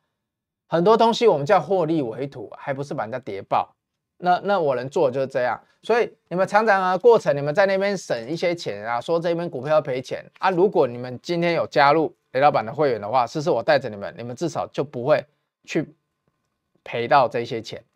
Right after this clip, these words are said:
应该说可以少赔很多。我常常跟大家讲说，进股市第一个阶段要修炼的是少赔啦。啊，很多人哦，什么都不肯练，一进来就想要一夕致富啦，那个一定都赔死的啦！把股市当赌场，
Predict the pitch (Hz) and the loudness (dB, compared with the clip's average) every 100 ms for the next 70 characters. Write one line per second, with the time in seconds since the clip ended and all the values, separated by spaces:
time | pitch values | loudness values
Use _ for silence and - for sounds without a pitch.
0 | _ 175 190 180 190 180 _ - 165 165 | _ 2 2 4 0 0 _ -2 -2 0
1 | 113 95 113 113 98 117 117 156 156 151 | -4 -4 -8 -10 -8 -6 -6 -6 -4 -2
2 | 147 151 131 98 123 117 - _ _ - | -2 -4 -6 -8 -6 -6 -8 _ _ 2
3 | 226 165 123 107 175 170 170 165 175 170 | 4 4 -4 -4 -6 -4 -4 -2 -4 -6
4 | 143 - 151 143 143 143 - 139 139 139 | -8 -2 -2 0 -2 -2 -4 -4 -2 -2
5 | 110 123 131 - 78 - - - - _ | -4 -12 -10 -10 -10 -14 -18 -16 -16 _
6 | _ _ _ _ _ _ _ _ - 190 | _ _ _ _ _ _ _ _ 0 2
7 | 147 180 180 147 131 120 - 143 139 175 | 2 4 6 4 0 -8 -6 -6 -2 -2
8 | 175 - 123 135 170 127 143 196 156 110 | -2 -2 -2 0 -2 -2 -6 -4 -4 -6
9 | 120 147 120 127 135 _ 131 - 165 147 | -6 -6 -4 -6 -8 _ -14 -8 -8 -6
10 | 160 139 156 117 - _ - 160 165 - | -6 -6 -8 -8 -10 _ -12 -8 -6 -4
11 | 147 165 160 143 123 135 98 92 80 - | -2 0 0 -2 -8 -10 -14 -14 -14 -16
12 | _ _ - 156 165 147 - 165 156 143 | _ _ 0 0 2 -4 -4 -2 -2 -2
13 | 135 - | -8 -8